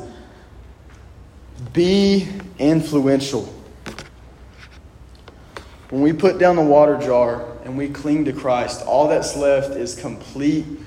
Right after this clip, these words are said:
submission to Him and influence for Him. Be influential with the gospel, listen to me, for the glory of God, for the joy of His people,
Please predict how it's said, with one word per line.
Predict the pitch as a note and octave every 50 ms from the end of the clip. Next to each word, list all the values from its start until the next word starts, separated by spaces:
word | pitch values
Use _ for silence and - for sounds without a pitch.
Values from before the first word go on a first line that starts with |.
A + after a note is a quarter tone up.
| - - - -
submission | - - - - B2+ A#2 A#2 A#2 C3 C#3 C#3 - - - C#3+ C3+ C3 B2+ C3 C3+ - - - - - -
to | - B2+ G#2
Him | G2+ - C#3+ C3+ B2 A2+ A2+ A2+ - - - - - - - - - - - - - - - - - - - - - - - - - - - - -
and | C#3+ C3 A#2+ B2+ A#2+
influence | - C#3 E3 E3 D#3 - - D3+ C#3+ C3 B2+ - - - -
for | - - C#3+ C3+ C3 B2
Him. | - - A2+ G#2 G2+ G2+ - - - - - - - - - - - - - - - - - - - - - - - -
Be | D#3 D#3+ E3+ - E3
influential | F3 E3+ E3+ F3 E3 D#3 D3+ D3+ C#3+ C#3+ - D3 C3+ C3+ C3+ C3+ - - - - - - - -
with | B2+ C3+ D#3+ G3 G3 -
the | - G#3+
gospel, | E3 E3+ D#3+ D3 C#3 C3+ - - - - - C3+ C3+ C3+ - - - - - - - - - - - - - - - -
listen | - E3 E3 - - C#3
to | C3+ D3
me, | C3 B2+ B2 C3 C3 - - - -
for | - - D3+
the | C3+ C3+
glory | B2 B2+ C#3+ C#3+ D#3 F3+ G3+ G#3+ A3+
of | A3 G3 -
God, | - D3+ C3 C3 B2+ B2+ B2 - - - - - - - - - - - - - - - - -
for | - D#3
the | D3 C3 B2
joy | A#2 A#2+ - D#3+ E3 F3+ F#3+ G3
of | F3+ E3+
His | - E3+ - - -
people, | - - F#3+ F#3+ F3 - - C3 B2 A#2 A2+ -